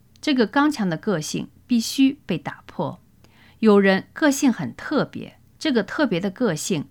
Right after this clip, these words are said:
也必须被打破。没有一个基督徒可以在教会里夸口他的刚强，夸口他的特别。在教会里，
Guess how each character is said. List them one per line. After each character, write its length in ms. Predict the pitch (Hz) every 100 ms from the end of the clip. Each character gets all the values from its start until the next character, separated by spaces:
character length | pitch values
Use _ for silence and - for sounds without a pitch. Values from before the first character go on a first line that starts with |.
| _
也 240 | 160 139 -
必 140 | - 240
须 220 | - 285
被 180 | 240 151
打 240 | - -
破。 320 | - 175 139 - _ _ _ _ _ -
没 140 | 220
有 180 | 330 277
一 100 | 180
个 140 | 190
基 160 | - 175
督 160 | 175 160
徒 320 | - 123 - _
可 160 | -
以 80 | 180
在 300 | - 156 131 -
教 180 | 240 160
会 240 | - 208
里 180 | - - _
夸 260 | - 269
口 200 | 269 - -
他 100 | 151
的 100 | 123
刚 280 | - 180 185
强， 360 | - 143 139 _ _
夸 240 | - 233 233
口 280 | - - _
他 140 | -
的 100 | 151
特 260 | - - 277
别。 260 | - - - _ _ _ _ _ _ _ _ _ _ _ _
在 240 | 220 175
教 180 | 180 170
会 260 | 160 214 165
里， 220 | 139